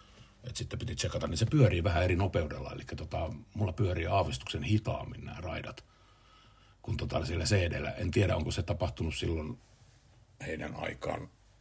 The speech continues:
vinyylikaiveruksessa, että on nauhuri pyörinyt pikkasen eri nopeudella vai onko moni raita pyörinyt eri nopeudella.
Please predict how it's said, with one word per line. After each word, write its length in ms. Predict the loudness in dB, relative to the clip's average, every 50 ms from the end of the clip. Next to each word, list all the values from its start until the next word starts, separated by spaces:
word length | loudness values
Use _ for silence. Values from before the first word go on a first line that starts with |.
| _ -20 -20 -20 -20 _ _ _ -2
vinyylikaiveruksessa, 1160 | 0 0 0 -2 -4 -4 -2 0 2 2 2 0 -2 -6 -6 -6 -6 -6 -2 -2 -2 -2 -2 -6
että 200 | -8 -12 -12 -10
on 160 | -12 -12 -12 -14 -18 -20 -20 -20 -20 -20 -20 -20 -20 -20 -20 -10 -8
nauhuri 320 | -8 -6 -6 -8 -8 -10
pyörinyt 380 | -10 -8 -10 -8 -8 -10 -10 -8
pikkasen 440 | -8 -8 -8 -6 -6 -6 -6 -6 -8
eri 200 | -8 -8 -8 -8
nopeudella 580 | -8 -10 -6 -6 -6 -6 -6 -8 -10 -6 -2
vai 260 | -2 -2 -2 -2 -8 -12 -18 -20 -20 -20 -20 -20 -20 -20 -14
onko 180 | -12 -10 -8 -4
moni 240 | -4 -4 -4 -4
raita 240 | -4 -4 -4 -6 -8
pyörinyt 560 | -10 -10 -10 -10 -8 -10 -12 -14 -14 -18 -20 -20 -16 -14
eri 160 | -14 -14 -12
nopeudella. 580 | -12 -14 -12 -12 -12 -14 -12 -14 -16 -16 -18